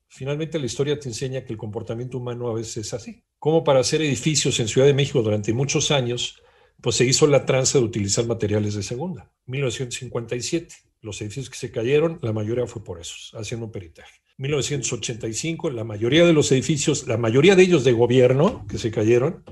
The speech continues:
fue por utilizar materiales de segunda y por estar mal construidos.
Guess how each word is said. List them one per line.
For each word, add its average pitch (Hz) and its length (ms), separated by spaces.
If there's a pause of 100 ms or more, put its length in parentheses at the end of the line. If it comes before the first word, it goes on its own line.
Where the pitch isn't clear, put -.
(300)
fue 135 160
por 156 140
utilizar 120 460
materiales 107 540
de 110 100
segunda 127 340
y 139 60
por 92 140
estar 104 200
mal 104 180
construidos. 113 680